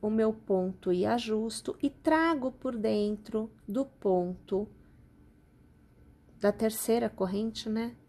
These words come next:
Lá do início. Faço um pontinho para travar e uma corrente de intercalamento.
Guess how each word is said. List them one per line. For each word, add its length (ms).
Lá 320
do 100
início. 580
Faço 800
um 180
pontinho 840
para 400
travar 800
e 220
uma 320
corrente 760
de 140
intercalamento. 1200